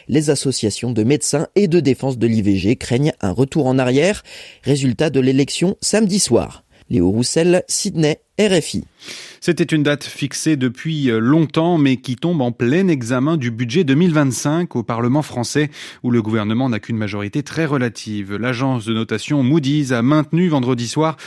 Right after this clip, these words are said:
Speaker 2: la note de la dette de la France. Elle était de A, de double A deux,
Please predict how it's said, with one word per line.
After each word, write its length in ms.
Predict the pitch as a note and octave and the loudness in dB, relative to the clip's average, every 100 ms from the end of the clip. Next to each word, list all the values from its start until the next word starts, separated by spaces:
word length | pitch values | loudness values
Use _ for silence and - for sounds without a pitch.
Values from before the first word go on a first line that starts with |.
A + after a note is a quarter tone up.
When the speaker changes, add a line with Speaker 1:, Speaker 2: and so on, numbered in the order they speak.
| - | -6
Speaker 2:
la 100 | C3 | -2
note 180 | C3 F3+ | 2 2
de 80 | D3 | 2
la 120 | C3+ | 0
dette 180 | B2+ F3+ | 0 0
de 60 | D#3+ | 2
la 140 | C#3+ | 0
France. 460 | - C3+ D3 F3 - | -2 -4 -4 -4 -2
Elle 120 | B2 | -2
était 340 | A#2 C#3 C3+ | -2 -2 -2
de 240 | A2+ A2+ - | 0 -2 -2
A, 220 | D3 C#3+ | -2 -2
de 180 | A2 G#2+ | -2 -4
double 380 | A2+ G3+ C3+ B2 | 0 0 2 0
A 140 | A#2+ | -2
deux, 200 | A2 E3 | 2 2